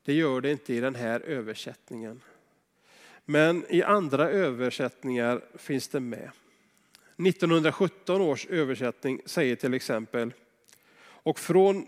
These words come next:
himlen kom en röst som sa: 'Denna är min älskade son,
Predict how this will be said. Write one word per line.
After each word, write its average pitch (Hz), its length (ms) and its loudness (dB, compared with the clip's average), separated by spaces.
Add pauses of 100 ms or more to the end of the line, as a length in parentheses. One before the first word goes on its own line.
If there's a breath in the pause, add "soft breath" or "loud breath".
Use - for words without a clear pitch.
(120)
himlen 143 640 4
kom 131 320 -2
en 131 100 2
röst 123 420 -2
som 131 200 -8
sa: 110 400 -6 (720 soft breath)
'Denna 156 400 2
är 165 100 2
min 147 240 -2
älskade 131 600 0
son, 123 500 -6